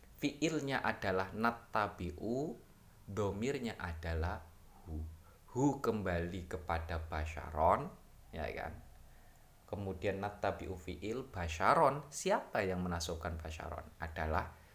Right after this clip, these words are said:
fiil yang dibu-, yang dibuang. Nah, kalau diawali dengan hamzah istifham seperti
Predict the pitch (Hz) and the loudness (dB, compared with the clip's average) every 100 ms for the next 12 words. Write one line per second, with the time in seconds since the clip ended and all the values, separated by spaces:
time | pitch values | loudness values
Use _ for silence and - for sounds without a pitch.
0 | - - 123 - - 98 92 92 107 120 | -14 -8 -8 -8 -6 -2 0 2 2 -2
1 | - - 98 87 87 80 92 101 - 98 | -4 -2 0 0 -2 -6 -6 -6 -4 -4
2 | 107 120 - - - - 82 82 - - | -4 -4 -10 -20 -20 -10 -8 -8 -14 -18
3 | 90 85 - - - - - - - - | -16 -16 -16 -18 -20 -20 -20 -20 -20 -20
4 | - - - 80 80 - - - - - | -20 -20 -12 -12 -12 -16 -20 -20 -20 -20
5 | - - - - - - - - 143 143 | -20 -20 -20 -20 -20 -20 -10 2 4 4
6 | 135 - - - 127 147 185 170 - 120 | 2 0 -4 0 2 2 2 0 -2 0
7 | 113 110 107 101 - 107 - 151 151 127 | 0 0 -2 0 -2 -2 -6 -6 -2 -2
8 | 110 - - - | -2 -4 -4 -6